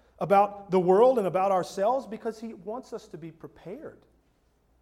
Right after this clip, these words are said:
My goodness, He wants us to know what we're up against. He wants us to know the truth. So an encouragement to you and to me, to all of us,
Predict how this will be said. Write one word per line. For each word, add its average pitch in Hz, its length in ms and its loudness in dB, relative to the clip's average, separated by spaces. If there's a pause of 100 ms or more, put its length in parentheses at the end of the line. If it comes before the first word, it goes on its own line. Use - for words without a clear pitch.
(260)
My 175 140 -12
goodness, 147 400 -10
He 175 100 -8
wants 190 300 -6
us - 160 -6
to 185 100 -8
know 220 460 -4 (160)
what 214 200 -6
we're 247 160 -4
up 277 180 -2
against. - 580 -16 (1600)
He 165 120 -12
wants 196 280 -6
us 208 120 -10
to 190 100 -10
know 160 160 -6
the 156 100 -10
truth. 214 520 -14 (1400)
So 214 140 -4
an 202 60 -4
encouragement 220 600 -4
to 180 100 -10
you 185 360 -8
and 151 160 -10
to 170 80 -12
me, 185 300 -6
to 170 100 -14
all 196 320 2
of - 80 -8
us, - 340 -20